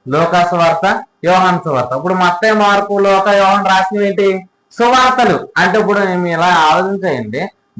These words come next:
గోధుమ పిండిలో ఉన్న నాలుగు అంశాలు కూడా క్రొత్త నిబంధనలో ఉన్న నాలుగు సువార్తల గురించి తెలియజేస్తున్నాయి. అంటే నైవేద్యం అంటే అర్థం ఏంటంటే సువార్త.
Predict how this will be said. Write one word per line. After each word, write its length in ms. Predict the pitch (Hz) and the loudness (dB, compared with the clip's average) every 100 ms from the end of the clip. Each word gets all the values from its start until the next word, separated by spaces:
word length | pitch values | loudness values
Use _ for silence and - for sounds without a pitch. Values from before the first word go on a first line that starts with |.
| 139 | 0
గోధుమ 400 | 202 233 277 262 | 2 2 2 0
పిండిలో 320 | 262 254 254 | 0 2 2
ఉన్న 180 | 240 214 | 2 2
నాలుగు 400 | 196 190 214 247 | 2 2 2 2
అంశాలు 480 | 240 - 240 214 175 | 2 0 0 0 0
కూడా 280 | 160 170 | 0 0
క్రొత్త 560 | 202 - _ 170 - 208 | -2 -6 _ -2 0 0
నిబంధనలో 500 | 208 208 208 202 196 | 0 0 0 2 0
ఉన్న 120 | 190 | 0
నాలుగు 460 | 180 165 175 185 196 | 0 2 2 2 0
సువార్తల 560 | 196 180 180 180 185 | 0 2 2 2 0
గురించి 500 | 170 170 165 220 240 - - | 0 -2 -2 -4 -4 -10 -2
తెలియజేస్తున్నాయి. 720 | 208 262 269 247 247 226 170 | 2 2 2 2 0 -2 -2
అంటే 580 | 151 165 156 165 175 - _ _ 123 | -2 0 0 0 -2 -6 _ _ -4
నైవేద్యం 680 | 127 160 196 214 208 202 214 | 0 2 4 4 4 2 0
అంటే 160 | 196 | 2
అర్థం 280 | 175 147 175 | 0 0 -2
ఏంటంటే 320 | 175 160 160 | -2 -2 -2
సువార్త. 680 | 170 151 143 170 175 - | -4 -2 0 2 2 -2